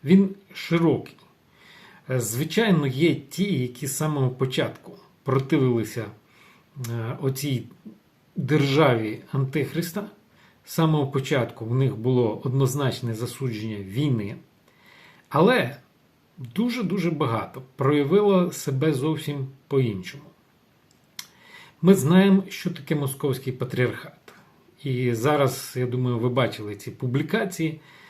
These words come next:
настанови Брянської єпархії Московського патріархата, е, новобранцям. Ну і серед іншого там написано: що ти русський воїн, твоя задача стереть українську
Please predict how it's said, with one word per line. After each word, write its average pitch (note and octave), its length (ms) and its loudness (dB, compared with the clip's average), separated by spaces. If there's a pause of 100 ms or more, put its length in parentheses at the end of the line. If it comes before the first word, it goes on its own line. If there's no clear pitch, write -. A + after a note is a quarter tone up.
(240)
настанови C3+ 800 2 (440)
Брянської B2 720 2
єпархії D3+ 680 -4
Московського A#2 760 -6
патріархата, C#3+ 920 -4 (500)
е, A#2+ 460 -6
новобранцям. C#3+ 880 2 (680)
Ну G3+ 160 6
і E3+ 100 6
серед C3+ 340 -4
іншого F3+ 300 2
там C#3+ 240 -4
написано: B2+ 680 -2
що - 260 -14 (120)
ти G#3 180 2
русський F3 380 2
воїн, B2 420 4 (340)
твоя D3 400 2
задача A#2 560 -2
стереть F3 540 -4
українську C3 560 -6